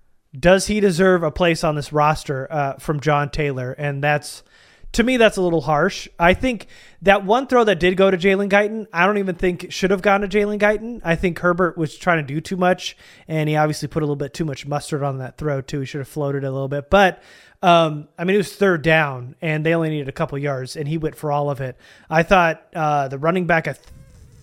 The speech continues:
think it was Joshua Kelly, uh, running across the middle. Uh, he could have hit him and would have been at least close to a first down. But,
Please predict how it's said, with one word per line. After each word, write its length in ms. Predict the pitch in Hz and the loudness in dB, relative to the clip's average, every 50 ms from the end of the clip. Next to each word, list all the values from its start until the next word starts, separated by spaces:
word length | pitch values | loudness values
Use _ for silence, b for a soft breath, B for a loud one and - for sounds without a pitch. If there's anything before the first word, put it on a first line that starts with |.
| - - _ _ - | -20 -20 _ _ -2
think 320 | 220 220 226 226 220 - | 0 0 0 0 -4 -6
it 180 | 180 175 160 - | -6 -6 -6 -4
was 500 | 165 165 160 156 151 147 147 143 131 - | -2 -2 0 0 0 0 -2 -4 -6 -6
Joshua 360 | - 156 147 - - 151 143 | -4 -4 -4 -4 -8 -12 -10
Kelly, 400 | - 143 135 131 131 127 131 - b b b b b b b | -10 -10 -10 -8 -10 -10 -12 -14 b b b b b b b
uh, 200 | 160 160 156 151 | 0 2 2 4
running 240 | 151 165 170 165 160 | 4 2 2 2 -2
across 300 | - 175 170 156 - - | 0 0 0 0 0 -2
the 80 | 170 160 | -6 -4
middle. 480 | 160 156 156 165 170 175 185 180 B B B B B B B - | -2 0 2 4 4 4 2 0 B B B B B B B -2
Uh, 260 | 170 170 170 160 160 | 0 2 4 4 2
he 60 | 160 | 0
could 180 | 156 - 196 175 | 2 2 2 2
have 80 | 160 | 4
hit 140 | 170 185 165 | 2 2 2
him 400 | 160 185 185 220 247 277 262 - - 180 | 2 2 0 0 0 -4 -8 -10 -8 -4
and 260 | 180 170 170 170 165 | -2 0 0 2 2
would 80 | 170 | 2
have 60 | 170 165 | 4 4
been 120 | 170 165 | 2 0
at 120 | 160 151 | 0 -2
least 180 | 160 165 156 - | -2 -4 -4 -4
close 260 | - - 185 196 - - | 0 2 2 2 2 0
to 60 | 233 | -4
a 40 | - | -2
first 260 | - 220 214 - - | -2 -2 -2 2 2
down. 300 | 220 214 214 226 214 170 | 2 4 4 2 -2 2
But, 340 | - 180 165 156 156 - | 4 4 4 4 2 -2